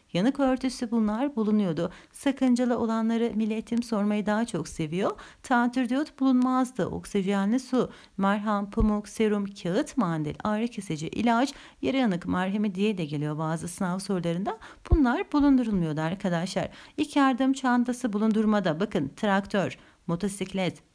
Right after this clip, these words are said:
motorlu bisiklet, iş makinesi hariç tüm motorlu taşıtlarda, şehirler arası yolcu taşıyan otobüslerde, otomobillerde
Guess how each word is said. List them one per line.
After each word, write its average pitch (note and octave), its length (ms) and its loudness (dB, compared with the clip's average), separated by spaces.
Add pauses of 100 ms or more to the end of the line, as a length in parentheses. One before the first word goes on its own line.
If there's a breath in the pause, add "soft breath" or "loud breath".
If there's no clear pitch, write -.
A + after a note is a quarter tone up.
motorlu F#3 520 0
bisiklet, G3 580 -2 (220 loud breath)
iş - 240 -2
makinesi C4+ 460 2
hariç G#3 560 0 (220 loud breath)
tüm E4+ 280 0
motorlu C4 440 2
taşıtlarda, F#3 800 -2 (180 loud breath)
şehirler A3+ 540 0
arası A3+ 280 -2
yolcu F#3 460 -2
taşıyan C4 420 0
otobüslerde, G3 1000 -2 (200 loud breath)
otomobillerde G#3 1000 2